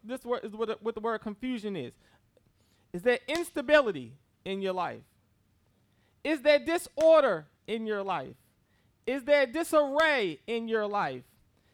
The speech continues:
Is there rebellion in your life? Is there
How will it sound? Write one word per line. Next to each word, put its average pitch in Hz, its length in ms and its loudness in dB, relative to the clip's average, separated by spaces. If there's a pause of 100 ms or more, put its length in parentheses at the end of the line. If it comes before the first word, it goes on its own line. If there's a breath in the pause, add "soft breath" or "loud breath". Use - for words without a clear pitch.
(140)
Is 302 240 -2
there 302 200 4
rebellion 302 680 4
in 247 240 -4
your 226 160 0
life? 160 380 -2 (500)
Is 285 200 -2
there 294 280 2